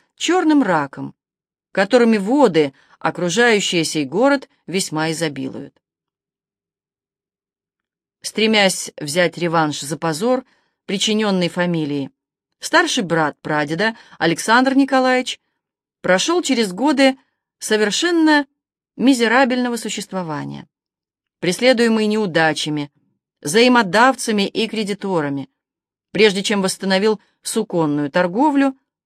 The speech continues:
разбогател, купил себе кровного заводского коня, ворона, и выстроил в ознаменование своего триумфа колокольню Кириковской церкви,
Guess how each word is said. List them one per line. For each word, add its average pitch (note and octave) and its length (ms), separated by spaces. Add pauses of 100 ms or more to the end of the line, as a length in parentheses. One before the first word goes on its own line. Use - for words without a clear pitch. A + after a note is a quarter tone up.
разбогател, G#3 880 (520)
купил C#4+ 300
себе A3 260
кровного G#3 640 (340)
заводского F3+ 680
коня, D#3 560 (560)
ворона, G#3 720 (520)
и F#3+ 140
выстроил A#3+ 580 (120)
в E3 100
ознаменование G#3+ 760
своего G#3+ 360
триумфа G#3 680 (340)
колокольню C4 640
Кириковской B3+ 540
церкви, D#3+ 600